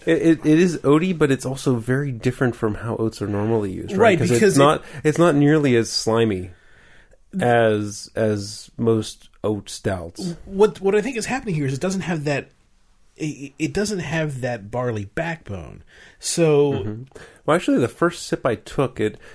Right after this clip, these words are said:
Speaker 1: it almost tasted like other low gluten beers, just slightly.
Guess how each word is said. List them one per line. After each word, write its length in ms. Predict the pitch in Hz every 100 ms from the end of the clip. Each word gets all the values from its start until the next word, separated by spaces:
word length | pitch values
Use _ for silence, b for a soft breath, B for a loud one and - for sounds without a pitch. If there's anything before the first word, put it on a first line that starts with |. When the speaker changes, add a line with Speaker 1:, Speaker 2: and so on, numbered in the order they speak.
| B B
Speaker 1:
it 80 | 131
almost 380 | 139 139 131
tasted 420 | - 135 127 135 117
like 280 | 113 110 -
other 480 | 113 117 113 104 98 - - _ _ _ _ _ _ _ _ -
low 320 | 123 117 113
gluten 440 | 131 117 - 104
beers, 600 | 98 104 95 113 117 - - _
just 240 | 143 135
slightly. 460 | - 127 110 104